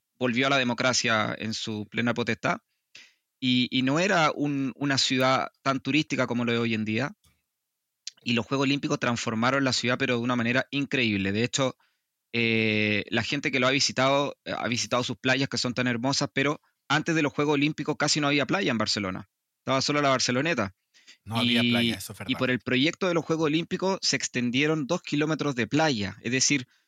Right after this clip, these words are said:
Speaker 1: se sacaron todos los chiringuitos, todos estos negocios que habían, se, se sacó la, eh, bueno, por ahí pasaba la línea del tren, se movió para atrás también.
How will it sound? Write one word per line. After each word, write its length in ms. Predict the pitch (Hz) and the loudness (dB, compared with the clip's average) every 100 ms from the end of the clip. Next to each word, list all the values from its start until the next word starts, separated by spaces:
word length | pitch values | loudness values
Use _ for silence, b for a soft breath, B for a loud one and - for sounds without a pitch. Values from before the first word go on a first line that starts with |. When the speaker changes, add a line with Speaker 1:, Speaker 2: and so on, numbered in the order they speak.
| _ | _
Speaker 1:
se 120 | - 147 | -4 -2
sacaron 480 | 139 147 147 143 | 2 2 2 0
todos 160 | 123 147 | 0 0
los 80 | 147 | 0
chiringuitos, 720 | - 123 117 117 147 143 143 - | 0 0 0 0 0 0 -4 -4
todos 140 | 131 | -4
estos 160 | 131 127 | -2 -2
negocios 340 | 123 131 143 | 0 0 -2
que 60 | - | 0
habían, 280 | 127 131 - | 0 0 -2
se, 200 | - 123 - | -4 -4 -4
se 220 | - 113 | -2 0
sacó 320 | - 110 127 | -2 -2 0
la, 500 | 131 127 123 117 113 - _ B B B _ | 2 4 4 2 0 -4 _ B B B _
eh, 420 | 110 113 110 107 101 | -2 0 2 0 0
bueno, 240 | 104 123 | -2 -2
por 120 | 104 107 | 0 -2
ahí 80 | 117 | -2
pasaba 300 | 113 120 117 | 0 0 0
la 80 | |
línea 200 | 107 117 | 0 -2
del 80 | 101 | -2
tren, 280 | - 139 139 | -2 -2 0
se 160 | - 107 | -2 -2
movió 240 | 110 117 | -2 -2
para 160 | 113 107 | 0 0
atrás 220 | 131 123 | 0 -2
también. 460 | 110 113 139 143 | -2 0 0 -2